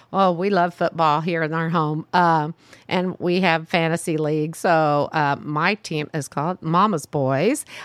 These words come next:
I came in third place last year. I may have mentioned on another podcast. Um, there's ten teams, but it's a lot of fun. It's a lot of fun. And it's, my family has always been about playing games. So do, every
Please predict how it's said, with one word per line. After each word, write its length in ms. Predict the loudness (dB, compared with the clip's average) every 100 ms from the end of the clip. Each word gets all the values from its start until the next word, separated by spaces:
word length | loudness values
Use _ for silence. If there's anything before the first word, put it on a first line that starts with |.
| -2
I 100 | 0
came 220 | 0 0
in 140 | -4
third 340 | -2 0 0 0
place 460 | -4 -2 -2 -2
last 340 | -2 -2 -4 -6
year. 180 | 0
I 60 | 0
may 200 | 0 -2
have 120 | -2
mentioned 320 | -2 -4 -2
on 160 | -2 -2
another 260 | -2 -4 -4
podcast. 560 | -4 -4 -4 -6 -4
Um, 380 | -2 0 0 -4 -10 _ _ _ _ _ _ -20 _
there's 320 | -4 -4 -6
ten 360 | -6 -6 -4 -6 -12 _ _ _
teams, 460 | -8 -4 -2 -2 -2
but 140 | 0
it's 120 | 2 2
a 60 |
lot 220 | 4 4
of 100 | 2
fun. 320 | -4 -8 -8 -8
It's 160 | -6
a 60 | -2
lot 160 | -2
of 60 | -4
fun. 200 | -8 -6
And 340 | -4 -2 -4
it's, 320 | -4 -8 -12 -14 -18 -20 -20 -14
my 200 | -4 -2
family 320 | 0 -2 -2 -2
has 100 | 0
always 300 | 2 2 0
been 200 | -2 0
about 280 | 0 -2
playing 320 | -2 -2 0 2
games. 420 | 2 2 0 0
So 260 | -2 -2 -6 _
do, 160 | -6 -4
every 520 | 0 0 2 0 -2